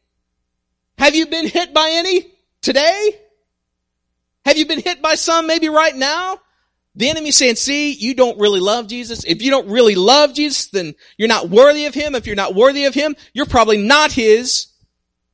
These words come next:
And I'm gonna caution there. Perhaps that's the Spirit really causing you to stop and examine.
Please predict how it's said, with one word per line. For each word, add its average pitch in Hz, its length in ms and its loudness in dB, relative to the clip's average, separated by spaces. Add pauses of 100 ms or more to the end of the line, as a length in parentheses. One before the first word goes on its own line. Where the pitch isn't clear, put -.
(1400)
And 160 60 -10
I'm 196 60 -10
gonna 240 160 -6
caution 269 540 -6
there. 117 300 -12 (3000)
Perhaps 220 400 -8
that's 214 260 -8
the 151 120 -12
Spirit 156 600 -10 (1200)
really 180 240 -6
causing 180 440 -12
you 160 140 -16
to - 160 -16
stop 156 400 -14
and 127 100 -12
examine. 165 520 -16